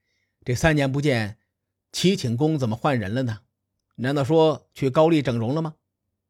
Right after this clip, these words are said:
细客对齐顷公恨的是咬牙切齿，这小子化成灰他都认识。细客明白，韩厥上当了。事已至此怎么办呢？也没有别的好办法。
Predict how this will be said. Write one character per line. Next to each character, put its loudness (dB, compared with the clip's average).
细 4
客 6
对 4
齐 0
顷 -2
公 0
恨 -2
的 0
是 -2
咬 -2
牙 -4
切 -4
齿， -18
这 6
小 -4
子 -4
化 0
成 -4
灰 -2
他 -6
都 -2
认 -6
识。 -20
细 -6
客 -4
明 -6
白， -8
韩 2
厥 2
上 -2
当 -2
了。 -14
事 6
已 6
至 2
此 0
怎 0
么 -2
办 0
呢？ -4
也 -2
没 0
有 -2
别 -2
的 -4
好 -6
办 -4
法。 -14